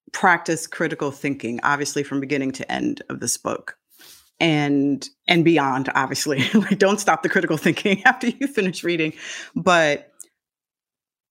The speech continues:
when a writer writes, I think you have to recognize that there, as I said earlier about, there was nothing necessarily wrong from the white male perspective,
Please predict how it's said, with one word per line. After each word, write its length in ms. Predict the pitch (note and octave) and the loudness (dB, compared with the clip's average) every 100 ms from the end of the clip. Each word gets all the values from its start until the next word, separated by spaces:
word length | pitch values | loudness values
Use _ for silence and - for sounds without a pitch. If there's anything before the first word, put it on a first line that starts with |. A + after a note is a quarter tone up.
| _ - | _ -4
when 300 | F#3+ G3 A#3 | 0 2 4
a 60 | |
writer 440 | A#3 G#3 F#3+ F#3 E3+ | 4 4 4 4 0
writes, 720 | D3 B2 G2+ D#2 - - - _ _ _ _ _ _ _ _ _ _ _ - | 0 -2 -4 -8 -8 -8 -12 _ _ _ _ _ _ _ _ _ _ _ -4
I 80 | F3 | -2
think 320 | F3 F3+ - _ | 0 -2 -4 _
you 180 | F3 D#3+ | -4 -4
have 260 | D3+ D#3+ - | 2 0 0
to 120 | E3+ | -4
recognize 640 | D3+ D3 D3 D3+ C#3 C#3 | -2 -2 -4 -2 -2 -2
that 140 | C#3 C3+ | -6 -4
there, 360 | C#3+ C3+ - - _ _ _ - | -2 -2 -4 -14 _ _ _ -4
as 160 | E3 D3+ | -2 0
I 60 | |
said 220 | D3 E3 - | -2 -2 -2
earlier 280 | D#3+ D#3 D3 | -2 0 0
about, 400 | C#3+ C3 B2+ - | 2 0 0 -2
there 100 | D3 | -2
was 160 | D3 | -2
nothing 300 | F3+ F3+ E3+ | -4 0 0
necessarily 480 | D3+ C#3+ - D3+ C#3 | 0 -2 -2 -2 -2
wrong 680 | C3 C#3+ D3+ D3 C#3 C3+ C#3 - _ _ | -2 0 2 0 -2 -4 -8 -18 _ _
from 160 | D#3 D3+ | 2 4
the 80 | |
white 280 | C#3+ C#3+ C3+ | 4 2 2
male 320 | C#3+ C#3 C#3+ | 2 0 0
perspective, 880 | C#3+ C3+ B2 - A#2+ - F#2 F#2 B2 | -4 -6 -6 -2 -4 -2 -4 -4 -4